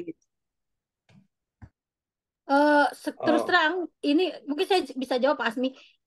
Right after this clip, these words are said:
Speaker 3: Ya,
Speaker 2: Eh,
Speaker 3: silakan, Bu
Speaker 2: ini,
Speaker 3: Asmi.
Speaker 2: eh, kita tidak mengambil rekrut dari luar alumni Binawan ya. Karena ini khusus untuk alumni Binawan. Karena apa? Karena kita,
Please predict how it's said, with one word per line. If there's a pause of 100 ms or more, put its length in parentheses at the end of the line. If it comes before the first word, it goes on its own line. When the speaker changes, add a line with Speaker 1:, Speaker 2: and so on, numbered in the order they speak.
(200)
Speaker 3:
Ya,
Speaker 2:
Eh,
Speaker 3:
silakan,
Bu
Speaker 2:
ini,
Speaker 3:
Asmi. (220)
Speaker 2:
eh,
kita
tidak
mengambil (120)
rekrut
dari
luar
alumni
Binawan
ya. (840)
Karena
ini
khusus
untuk
alumni
Binawan.
Karena
apa?
Karena
kita,